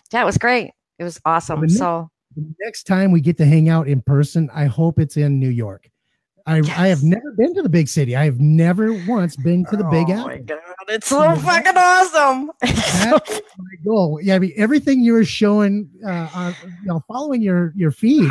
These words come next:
Speaker 2: 'cause that's really the communication we had there for a while, was just
Speaker 1: Yeah.
Speaker 2: following each other's feeds. And I kinda went Facebook dark. I didn't do a whole lot of posting. And, uh, there's a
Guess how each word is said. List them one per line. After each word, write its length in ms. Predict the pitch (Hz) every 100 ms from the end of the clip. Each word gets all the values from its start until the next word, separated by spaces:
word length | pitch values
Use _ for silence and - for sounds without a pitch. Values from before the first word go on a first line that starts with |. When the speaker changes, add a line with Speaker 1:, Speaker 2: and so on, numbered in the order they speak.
| 135
Speaker 2:
'cause 100 | 170
that's 200 | 190 226 185
really 260 | 254 262
the 160 | 170 156
communication 720 | - 175 196 156 196 240 -
we 140 | 165 147
had 260 | 180 285
there 140 | 254 156
for 140 | 156
a 60 | 127
while, 340 | 123 110 120 _ _ _ _
was 140 | 180 135
just 220 | 185 175
Speaker 1:
Yeah. 100 | 139
Speaker 2:
following 320 | 185 185 190
each 180 | 170 -
other's 200 | 165 139
feeds. 400 | - 233 262 127 _ _ _ _ -
And 100 | 202
I 80 | 330
kinda 220 | 427 349
went 240 | 196 147
Facebook 460 | - 170 - 170 120
dark. 320 | 143 147 156
I 80 | 175
didn't 240 | 262 220
do 120 | 185 180
a 40 |
whole 160 | 147 156
lot 160 | 151
of 80 | 143
posting. 440 | - 143 - 156 151 _ _ _ -
And, 240 | 170 165
uh, 120 | 160 160
there's 200 | 214
a 140 | 196